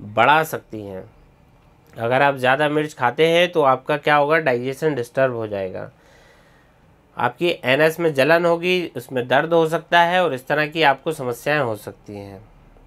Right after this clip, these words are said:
तो यदि आपको आदत है कि आप बहुत ज़्यादा तीखा खाते हैं, मिर्च मसालों का अत्यधिक मात्रा में इस्तेमाल करते हैं दोस्तों, तो आपको अलर्ट हो जाना चाहिए। इन्हें तुरंत आपको कम कर देना चाहिए, अपनी आदतों में बदलाव करना चाहिए।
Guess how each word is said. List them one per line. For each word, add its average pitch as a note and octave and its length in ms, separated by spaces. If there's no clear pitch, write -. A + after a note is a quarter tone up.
तो B2+ 80
यदि B2 300
आपको D#3 400
आदत D#3 500
है F3 220
कि E3 140
आप C#3+ 160
बहुत C#3 200
ज़्यादा C#3 280
तीखा C3+ 400
खाते D#3 360
हैं, D#3+ 100
मिर्च C#3+ 280
मसालों C3+ 400
का C#3+ 100
अत्यधिक C3+ 400
मात्रा C3 340
में E3 200
इस्तेमाल D3+ 520
करते D#3+ 260
हैं E3+ 160
दोस्तों, D#3+ 400
तो F3+ 100
आपको C3 340
अलर्ट C#3+ 320
हो B2+ 120
जाना G#2+ 280
चाहिए। G2 480
इन्हें B2+ 300
तुरंत D3 320
आपको C3+ 320
कम D3+ 240
कर D#3 160
देना D#3 240
चाहिए, D#3 400
अपनी C#3+ 280
आदतों B2 380
में D#3 160
बदलाव G#2+ 380
करना G2+ 300
चाहिए। F#2+ 420